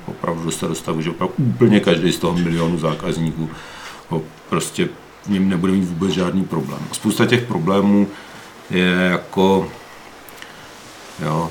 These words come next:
neumím bojovat s rantem, jo, tak <laughs> jasně, jo,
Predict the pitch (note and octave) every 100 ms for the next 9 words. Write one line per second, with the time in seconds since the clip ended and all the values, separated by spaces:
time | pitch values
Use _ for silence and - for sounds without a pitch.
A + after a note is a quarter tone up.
0 | - A2 G#2+ G#2 F#2 G2 G2 F2+ - E2+
1 | D#2+ - D#2 D#2 - F#2 E2 E2 - -
2 | - - - - - - - - - -
3 | - - - - - - - G3+ - A2
4 | G2+ D#3 - F#2 G2 A#2+ E3